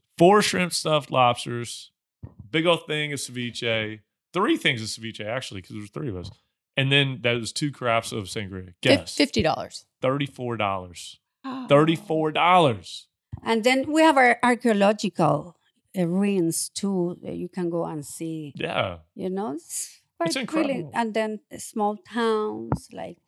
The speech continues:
Speaker 1: It's gonna be
Speaker 3: Suchitoto or where the coffee plantations are in Santa
Speaker 1: Oh, the coffee
Speaker 3: Ana.
Speaker 1: was incredible down there, too. I'm not even a big coffee guy, but I was like, "Man, I, I'm not even putting any cream or anything in this place."
Speaker 3: <laughs>
Speaker 1: Incredible.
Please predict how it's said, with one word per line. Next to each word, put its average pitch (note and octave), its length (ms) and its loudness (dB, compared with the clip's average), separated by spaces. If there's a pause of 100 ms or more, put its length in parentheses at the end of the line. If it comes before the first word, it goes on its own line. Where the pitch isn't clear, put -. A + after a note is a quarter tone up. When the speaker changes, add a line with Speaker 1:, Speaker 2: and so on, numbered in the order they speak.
(240)
Speaker 1:
It's F3 180 0
gonna A3 260 0
be E3+ 120 -2
Speaker 3:
Suchitoto G#3+ 880 0
or F#3 600 -2
where G3 220 -4
the F#3+ 120 -8
coffee G3+ 320 -8
plantations F#3 600 -10
are A3+ 460 -2
in G#3 240 -10
Santa F#3 280 -4
Speaker 1:
Oh, G#3+ 260 4
the G#3+ 60 -2
coffee G#3 280 -2
Speaker 3:
Ana. D3+ 80 -4
Speaker 1:
was B2 120 -8
incredible C3 540 0
down G2 220 -2
there, G2+ 100 -4
too. A2 420 0 (240)
I'm A#3 200 6
not C#4+ 140 4
even G#3+ 180 0
a - 20 -2
big D#3 200 -2
coffee E3+ 300 0
guy, C3 140 0
but A#2+ 100 -2
I C3+ 40 0
was C3+ 100 -6
like, C3 160 -8
"Man, F3+ 140 -12
I, E3+ 140 -8 (120)
I'm F#3 100 -4
not F3+ 160 0
even C3+ 200 -6
putting F3+ 260 -8
any F#3 120 -6
cream C4+ 300 -6
or A#3 120 -4
anything F4 320 -4
in E4 60 -8
this E4+ 140 -12
place." - 480 -2
Speaker 3:
<laughs> - 40 -16
Speaker 1:
Incredible. - 640 -2